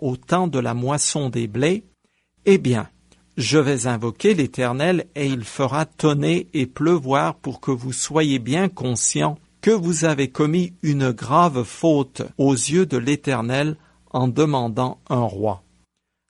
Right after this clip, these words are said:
Alors Samuel invoqua l'Éternel, et l'Éternel fit tonner et pleuvoir ce jour-là. Tout le peuple fut saisi d'une grande crainte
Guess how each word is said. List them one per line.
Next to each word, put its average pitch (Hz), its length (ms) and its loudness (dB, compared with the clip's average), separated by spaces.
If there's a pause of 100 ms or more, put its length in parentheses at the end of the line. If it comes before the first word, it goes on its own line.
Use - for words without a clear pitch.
(140)
Alors 143 380 2
Samuel 139 720 -2
invoqua 139 540 -2
l'Éternel, 127 720 -2 (160)
et 131 100 -2
l'Éternel 151 640 -2
fit - 260 -6
tonner 151 600 -2
et 139 120 -2
pleuvoir 135 640 -2
ce - 180 -4
jour-là. 110 460 -2 (760)
Tout 220 160 4
le 165 140 6
peuple 185 500 2
fut 127 220 -4
saisi 123 420 -4
d'une 123 300 -2
grande 143 480 0
crainte 156 640 -2